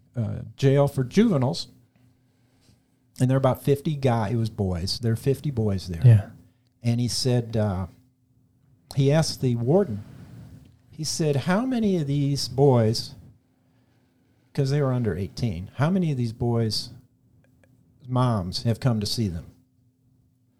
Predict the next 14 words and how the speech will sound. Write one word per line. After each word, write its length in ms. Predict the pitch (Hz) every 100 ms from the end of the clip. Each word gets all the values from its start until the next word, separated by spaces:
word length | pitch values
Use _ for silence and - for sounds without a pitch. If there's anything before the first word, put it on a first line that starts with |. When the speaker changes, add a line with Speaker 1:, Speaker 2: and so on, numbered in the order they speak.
| _
Speaker 1:
Said, 220 | - 120
"Every 180 | 117 127
one 220 | 123 110 90
of 100 | -
them." 140 | - _ _ _ _ -
Speaker 2:
Wow. 360 | 104 85 - - - - -
Speaker 1:
Said, 200 | - 131
"How 160 | 151 180
many 220 | 180 165
of 60 |
their 120 | 143 123
dads 400 | 139 151 165 127
have 140 | 110
come?" 300 | 127 95